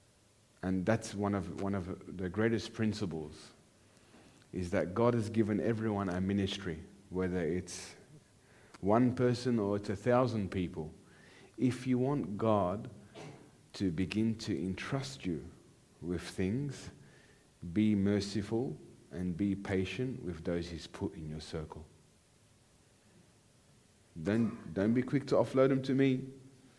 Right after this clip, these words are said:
My phone actually doesn't stop.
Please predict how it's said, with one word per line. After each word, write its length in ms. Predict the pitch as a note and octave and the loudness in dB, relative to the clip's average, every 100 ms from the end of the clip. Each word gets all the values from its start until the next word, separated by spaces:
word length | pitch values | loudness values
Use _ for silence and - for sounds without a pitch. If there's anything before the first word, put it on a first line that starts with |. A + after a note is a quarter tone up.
| - - - - - - - - - - - - - - _ - _ _ _ _ - _ - | -20 -18 -16 -18 -18 -20 -18 -20 -20 -20 -20 -20 -20 -20 _ -20 _ _ _ _ -20 _ -2
My 160 | F#2 | -2
phone 300 | E2+ G#2+ G#2 | 2 2 2
actually 320 | - G2+ - F#2+ | 2 -2 -2 -2
doesn't 260 | F2+ F2 | -2 -2
stop. 280 | - F#2+ D#2+ | -2 -2 -2